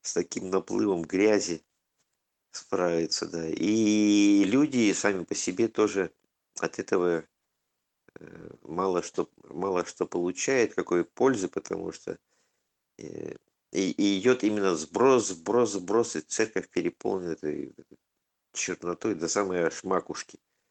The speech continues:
Даже вон там в этой Киево-Печорской лавре аж кресты почернели. Вот именно про этот механизм, то есть сам купол, он же является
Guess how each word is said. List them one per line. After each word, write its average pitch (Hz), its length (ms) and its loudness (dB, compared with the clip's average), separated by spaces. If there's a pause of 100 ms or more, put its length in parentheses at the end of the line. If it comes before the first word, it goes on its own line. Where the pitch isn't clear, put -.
(420)
Даже 95 440 2
вон 90 140 0
там 90 180 0
в 87 60 0
этой 80 420 -2 (240)
Киево-Печорской 92 840 0
лавре 87 340 0
аж - 220 -14 (260)
кресты - 440 -2
почернели. - 680 -8 (1080)
Вот - 240 -8
именно 117 360 -2
про - 220 2
этот - 260 0
механизм, 110 640 0
то 98 100 2
есть 85 140 0
сам 101 260 2
купол, 123 400 2
он 90 140 2
же 90 140 -4
является 87 880 0